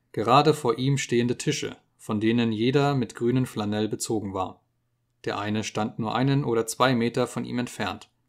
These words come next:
der andere weiter weg bei der Tür. Er war aufrecht sitzend so fest an einen Stuhl angeschnallt, dass er nichts, nicht einmal den Kopf, bewegen konnte. Eine Art Schiene umklammerte von hinten seinen Kopf und zwang ihn, den Blick geradeaus vor sich hin gerichtet zu halten.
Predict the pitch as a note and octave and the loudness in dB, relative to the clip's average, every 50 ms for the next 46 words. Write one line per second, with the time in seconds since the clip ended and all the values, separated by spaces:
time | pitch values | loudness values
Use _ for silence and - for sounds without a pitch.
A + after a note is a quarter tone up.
0 | _ _ _ _ _ _ - A2+ A2 A#2 C#3 C#3+ C#3 C#3 C3+ C#3 C#3 C3+ A#2+ A2+ | _ _ _ _ _ _ -6 -4 -2 0 2 2 4 4 4 4 4 4 4 2
1 | G#2+ G#2 - G2+ G2+ A2 A2+ - - - _ A2+ A2 - - - - - - G#2 | 0 0 -2 -2 0 0 -2 -2 -6 -8 _ -4 -2 -2 -2 -4 -6 -8 -10 -10
2 | G2+ - - _ _ _ _ _ _ _ _ _ _ _ _ _ _ - A2 F#2+ | -10 -10 -16 _ _ _ _ _ _ _ _ _ _ _ _ _ _ -8 -6 -4
3 | G2 F#2 G2+ B2 C3+ - - C3 A#2+ - - - C3+ C3 - - C#3 C3 B2 - | -2 0 2 0 0 0 0 -4 -4 -4 -4 -6 -6 -6 -4 -4 -4 -4 -2 0
4 | D#3+ D#3+ D#3 - - A2+ A2+ - - - A2+ A2 G#2+ G#2+ G#2+ G#2 - - - C#3 | -2 -2 -2 0 -2 -2 -2 -2 -4 -6 -6 -6 -4 -6 -6 -6 -8 -8 -4 -4
5 | C3 - - G#2 G#2 G#2+ - - - G#2 G2+ G#2+ A#2 - - _ _ _ _ _ | -4 -2 -4 -6 -6 -8 -10 -8 -6 -6 -4 -4 -6 -6 -10 _ _ _ _ _
6 | _ - G#2+ - B2 A#2+ C#3+ D3 B2 - - - - - - _ _ _ D3 D#3 | _ -6 -4 -2 0 2 2 2 0 -2 -6 -10 -10 -10 -14 _ _ _ -4 -4
7 | D#3 - - B2 A#2+ A#2 A2+ A2 G#2+ G#2 - - A#2 A#2 - - - - _ - | -4 -4 -4 0 2 2 2 2 0 -4 -2 -2 -2 -2 -4 -10 -16 -10 _ -4
8 | B2+ B2 A#2+ G#2+ - - - - G2 G2 - - - - _ _ _ _ _ _ | 0 0 0 0 0 -4 -8 -10 -10 -10 -10 -14 -16 -18 _ _ _ _ _ _
9 | _ _ _ _ _ _ _ A2 G#2 G2+ F#2+ F#2 F#2+ - - - A#2 - A#2+ A#2+ | _ _ _ _ _ _ _ -6 -4 -2 -2 -4 -4 -6 -6 -4 -2 0 2 2
10 | A#2+ - - A2 G#2 - - B2+ B2 C3 B2+ C3 C3 A2+ - A2 G#2+ G#2+ B2+ D#3 | 2 0 -2 -6 -8 -4 -2 0 0 0 0 0 -2 -4 -4 -6 -4 -2 -2 -2
11 | D#3+ D#3 C#3+ B2 C3 B2 A#2 A#2 A2+ - - D#3+ E3 - - - - D3+ D#3 - | -2 -2 -4 -2 -2 0 0 -2 -4 -2 -2 -2 -2 -2 -8 -6 -6 -4 -4 -2
12 | - - A2+ A2 A2 A2+ A2+ B2 B2+ C3 B2+ - - G#2+ G#2 G#2+ B2 C3+ C3+ - | -2 0 -2 -2 -2 -2 -4 -2 -2 -2 -4 -4 -6 -8 -4 0 0 0 0 0
13 | C3 G#2+ G#2 G#2 G2+ G#2+ - G2+ G#2 A2+ A2+ - - - A#2+ A2+ A2+ A2 A#2+ - | -4 -2 0 -2 -2 -2 -2 0 0 -2 -2 -4 -6 -4 -2 -2 -2 -2 -4 -6
14 | - - A#2 A#2 A#2 - A#2 A2 A2+ - - A#2 - - C3+ G#2+ G#2+ G2+ G2 - | -4 -6 -6 -6 -4 -6 -6 -6 -6 -6 -8 -8 -6 -6 -6 -6 -6 -6 -8 -8
15 | - F#2+ | -12 -16